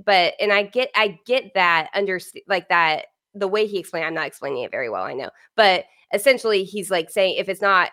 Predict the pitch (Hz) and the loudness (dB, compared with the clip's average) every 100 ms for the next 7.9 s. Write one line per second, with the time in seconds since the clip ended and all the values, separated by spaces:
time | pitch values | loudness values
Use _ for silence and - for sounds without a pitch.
0 | _ 196 214 208 180 165 165 _ _ 190 | _ -10 -4 -2 0 -2 -6 _ _ -10
1 | 233 190 180 190 185 185 170 160 139 - | -2 -2 -2 -6 -2 -2 -2 -4 -6 -10
2 | - _ _ 226 190 170 165 190 147 - | -14 _ _ -4 -4 -4 -6 -2 -2 -2
3 | 170 147 151 - 143 - - _ _ _ | -4 -2 -4 -8 -8 -8 -12 _ _ _
4 | - 165 156 143 120 80 - 196 185 185 | 0 4 4 2 -4 -8 -6 -4 -2 0
5 | 165 160 185 165 147 - - 165 156 151 | -2 -2 -4 -4 -6 -6 -10 -8 -6 -4
6 | 143 143 _ - 151 165 233 180 165 160 | -4 -6 _ -8 -4 -2 -2 -2 -6 -8
7 | - 165 165 151 - 147 - 151 | -10 -8 -6 -6 -6 -6 -4 -6